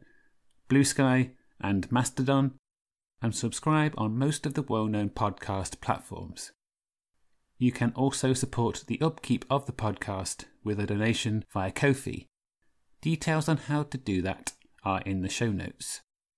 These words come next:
If you'd like to email me here at Sphere H Q,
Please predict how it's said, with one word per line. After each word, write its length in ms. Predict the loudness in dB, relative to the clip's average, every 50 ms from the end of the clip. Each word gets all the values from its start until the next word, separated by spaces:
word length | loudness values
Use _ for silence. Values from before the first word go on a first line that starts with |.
| _ _ _ _ _ _ _ _ _ -20 _ _ _ _ _ -20 _ _
If 180 | -4 -4 -2 -2
you'd 220 | -2 -2 0 0
like 160 | 0 0 0 -2
to 200 | -4 -6 -2 2
email 260 | 2 2 4 2 2 0
me 120 | 0 -2
here 420 | -2 0 0 2 2 2 0 -2 -2 -4
at 200 | -6 -6 -6 -6
Sphere 380 | -6 -4 -2 0 0 0 0
H 300 | -2 -4 -6 -8 -10 -8
Q, 260 | -4 -2 -2 -2 -2